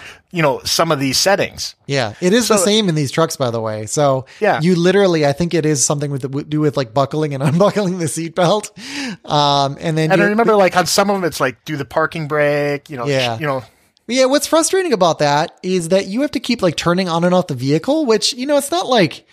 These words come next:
Speaker 2: it's not like it's not designed for it, but it always feels really weird 'cause every, when I hit the power button, like, on my truck, like, not even starting it,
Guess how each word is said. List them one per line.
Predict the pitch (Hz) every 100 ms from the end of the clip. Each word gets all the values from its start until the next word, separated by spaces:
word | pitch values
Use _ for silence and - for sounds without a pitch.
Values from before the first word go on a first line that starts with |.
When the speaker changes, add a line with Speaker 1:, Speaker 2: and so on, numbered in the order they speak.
| _ _ -
Speaker 2:
it's |
not | -
like | 285 208
it's | 170
not | 175 165
designed | 131 127 131 156
for | 208 214
it, | 214
but | 190
it |
always | 214 294
feels | - 196 139
really | 151 139
weird | 131 127
'cause | 143
every, | 170 220 165
when | 175
I | 196
hit | 214 277
the | 190 156 139
power | - - 147 160
button, | 151 143 139
like, | 131 127
on |
my | 123
truck, | 120 135 139 - - _ - _
like, | 143
not | 147 156
even | 175
starting | 143 - 135 160
it, | 202 254